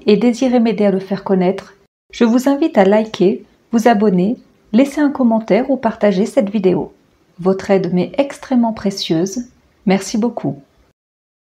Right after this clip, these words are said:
Coucou à tous, pour ceux qui ne me connaissent pas, c'est Armelle et aujourd'hui j'avais envie de vous expliquer comment dire que vous êtes prêt, que vous êtes motivé, que vous êtes à votre maximum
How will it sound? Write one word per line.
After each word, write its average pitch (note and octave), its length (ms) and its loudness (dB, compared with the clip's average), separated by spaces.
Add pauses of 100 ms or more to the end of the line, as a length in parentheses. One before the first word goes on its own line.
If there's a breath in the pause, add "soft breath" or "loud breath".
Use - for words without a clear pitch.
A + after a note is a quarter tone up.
(680)
Coucou F4+ 220 2
à G4 120 6
tous, F4 420 0
pour C4+ 180 0
ceux C4 140 2
qui C4 160 0
ne B3+ 40 8
me B3+ 80 8
connaissent B3 360 4
pas, B3+ 160 2
c'est - 340 -2
Armelle A#3+ 480 4 (360 loud breath)
et B3 100 8
aujourd'hui C4+ 340 4
j'avais A#3+ 240 6
envie A#3+ 240 4
de A#3 80 4
vous G#3 140 4
expliquer C4 520 0 (100)
comment D#4 340 6
dire D#4 220 2
que A#3 100 2
vous G3 140 4
êtes - 220 2
prêt, - 280 4
que - 180 -4
vous F3+ 180 2
êtes G3 220 0
motivé, A3+ 580 4 (280 loud breath)
que A#3+ 80 4
vous G3+ 180 6
êtes G3+ 160 4
à F#3 80 4
votre F3+ 300 2
maximum B3 680 4